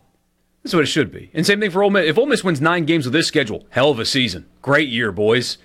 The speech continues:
We'll see ya in Dallas or wherever they get sent for a bowl game.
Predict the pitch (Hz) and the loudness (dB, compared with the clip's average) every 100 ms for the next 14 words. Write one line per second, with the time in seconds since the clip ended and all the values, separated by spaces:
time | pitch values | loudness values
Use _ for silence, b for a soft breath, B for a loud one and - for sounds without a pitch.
0 | b b - 117 107 - 165 165 147 135 | b b 0 2 2 0 2 2 2 2
1 | 127 113 143 143 117 - 107 98 - 127 | 0 2 2 2 -2 -4 -6 -8 -14 -4
2 | 127 135 131 131 120 117 123 120 113 - | 2 4 4 2 0 0 0 -2 -4 -4
3 | 131 117 110 107 135 123 117 113 107 101 | -4 -2 -2 2 0 0 0 -2 -4 -8